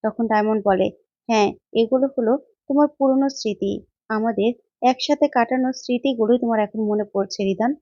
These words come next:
তখন রিদান বলে, "ছাড়ুন তো, আপনি আবার শুরু করলেন?" তখন ডায়মন্ড বলে, "কি শুরু করেছি?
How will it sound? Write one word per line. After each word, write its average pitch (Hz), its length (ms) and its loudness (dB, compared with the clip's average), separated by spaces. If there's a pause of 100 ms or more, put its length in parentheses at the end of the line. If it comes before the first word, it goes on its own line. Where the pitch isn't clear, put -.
(300)
তখন 214 200 0
রিদান 214 280 0
বলে, 196 180 0
"ছাড়ুন 247 340 0
তো, 320 160 2
আপনি 285 220 -2
আবার 247 200 4
শুরু 349 240 2
করলেন?" 320 300 6 (460)
তখন 247 260 -2
ডায়মন্ড 254 360 0
বলে, 220 180 0
"কি 359 180 2
শুরু 262 240 2
করেছি? 202 380 -2